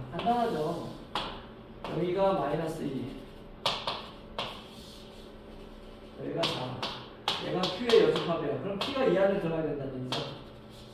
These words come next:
그래야지 P면 낮 Q에다가 참이 되는 거지. 그럼 얘는 뭐야? A 빼기 일. 얘는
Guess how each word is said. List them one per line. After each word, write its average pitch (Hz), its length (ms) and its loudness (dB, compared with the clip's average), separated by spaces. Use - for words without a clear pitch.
그래야지 202 540 6
P면 247 460 6
낮 185 200 4
Q에다가 180 320 6
참이 240 320 0
되는 151 260 2
거지. 143 380 -4
그럼 165 240 0
얘는 175 240 4
뭐야? 147 560 4
A 180 180 2
빼기 170 220 4
일. 170 220 8
얘는 - 1300 0